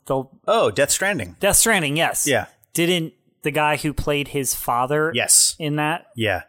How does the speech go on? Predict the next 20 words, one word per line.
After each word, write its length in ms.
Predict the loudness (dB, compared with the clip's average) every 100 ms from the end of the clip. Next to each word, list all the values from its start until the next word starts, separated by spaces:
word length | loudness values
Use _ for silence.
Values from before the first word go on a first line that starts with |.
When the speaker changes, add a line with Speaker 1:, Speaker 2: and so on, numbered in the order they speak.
| _
Speaker 2:
Yeah, 160 | -4 -4
he, 280 | 0 -2 -2
he 180 | -6 -2
was, 380 | -2 0 0 0
uh, 180 | 0 0
Mads 220 | 0 -2
Mikkelsen 400 | -4 -4 -6 -6
is 100 | -8
who 60 | -6
you're 120 | -6
thinking 120 | -4 0
Speaker 1:
Yes. 300 | 2 0 -2
Speaker 2:
of. 60 | -10 _ _
Yeah, 160 | -2 -2
he 180 | -2 0
was 200 | 0 0
the, 140 | -2
he 120 | 0
was 100 | -4
Grindelwald 480 | -2 -4 0 0 -2